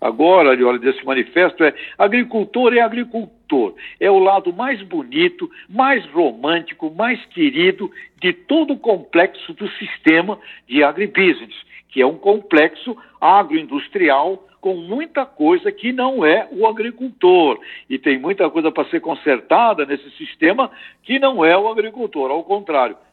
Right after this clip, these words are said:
o agricultor tem que ser protegido, querido e devidamente, justamente,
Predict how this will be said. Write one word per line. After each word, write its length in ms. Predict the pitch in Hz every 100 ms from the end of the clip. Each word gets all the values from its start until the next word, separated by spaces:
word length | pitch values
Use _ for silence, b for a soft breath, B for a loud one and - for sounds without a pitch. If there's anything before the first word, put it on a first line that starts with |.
| -
o 60 |
agricultor 480 | 139 151 139 143 165
tem 160 | 160 170
que 100 | -
ser 120 | 151
protegido, 680 | 151 151 143 123 170 202 156
querido 460 | - 139 165 196 - B B
e 140 | 196 220
devidamente, 1000 | - 262 202 208 233 147 123 175 - 247
justamente, 880 | - 247 - 156 120 151 151 147